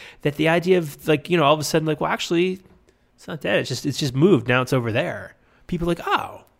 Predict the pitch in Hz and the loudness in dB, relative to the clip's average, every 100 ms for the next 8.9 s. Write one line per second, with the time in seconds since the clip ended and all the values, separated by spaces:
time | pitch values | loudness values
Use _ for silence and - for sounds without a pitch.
0 | 208 - - 104 175 202 190 202 202 214 | -8 -6 -6 -8 -8 -6 -4 -6 -6 -6
1 | 214 214 214 185 156 143 151 185 170 170 | -4 -2 -4 -4 2 4 4 0 0 -2
2 | 170 170 165 - - _ - - - - | -2 -2 -2 -6 -20 _ -20 -20 -20 -20
3 | _ _ _ _ _ _ _ 320 220 - | _ _ _ _ _ _ _ -20 -18 -8
4 | 190 113 123 151 165 156 147 165 147 139 | -4 -2 0 0 -2 -4 -2 0 0 0
5 | 170 240 - - 113 - - 135 120 127 | -2 -2 -2 -2 -2 -4 -4 -2 -2 -4
6 | 131 131 107 123 180 120 110 165 370 - | -4 -4 -2 0 0 -2 -2 -2 -4 -6
7 | - - 339 - - 214 220 - _ 180 | -14 -10 -8 -8 -10 -8 -8 -12 _ -4
8 | 180 196 196 214 226 359 143 107 | -2 -2 -2 -2 0 0 0 -2